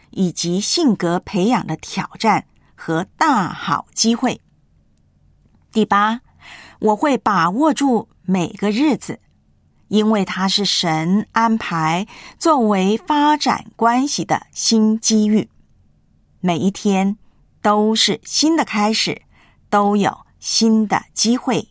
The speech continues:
以及挑战。那这就是呢，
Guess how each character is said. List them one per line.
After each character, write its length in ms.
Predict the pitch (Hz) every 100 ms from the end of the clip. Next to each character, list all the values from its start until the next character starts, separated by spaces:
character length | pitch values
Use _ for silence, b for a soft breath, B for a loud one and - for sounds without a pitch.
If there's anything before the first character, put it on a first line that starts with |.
| _
以 160 | 156 -
及 180 | 143
挑 220 | - - - -
战。 240 | 196 - _ _ _ _ _ _ _ _ _ _ _ B B B B B
那 240 | 185 160 -
这 180 | - 254
就 160 | 233
是 200 | 196 -
呢， 200 | 185 165